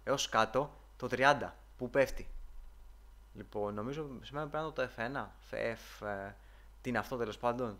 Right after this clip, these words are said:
D S C ένα, ωραία, F ένα. Και έτσι δούλεψε.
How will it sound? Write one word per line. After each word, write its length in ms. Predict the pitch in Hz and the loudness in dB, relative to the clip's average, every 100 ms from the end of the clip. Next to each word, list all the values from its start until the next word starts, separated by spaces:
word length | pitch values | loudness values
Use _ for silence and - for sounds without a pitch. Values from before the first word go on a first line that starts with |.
| - | -10
D 100 | 107 | -4
S 220 | 117 110 | -2 0
C 80 | 104 | -2
ένα, 340 | 117 139 98 - | -2 -2 -4 -6
ωραία, 320 | 120 98 - - - - - - - - | -2 -2 -4 -18 -20 -20 -20 -20 -18 -14
F 80 | 127 | -6
ένα. 260 | 131 101 92 - - - - - - - - - - - - - - - | -4 -4 -8 -16 -20 -20 -20 -20 -20 -20 -20 -20 -20 -20 -20 -20 -20 -8
Και 1040 | - 123 117 113 107 101 101 98 95 98 - - | 0 2 6 6 8 6 6 4 0 -4 -10 -4
έτσι 560 | - 127 - 190 226 - - - - | 4 6 6 4 2 0 -14 -20 -16
δούλεψε. 540 | - 143 196 147 - | -4 6 8 8 4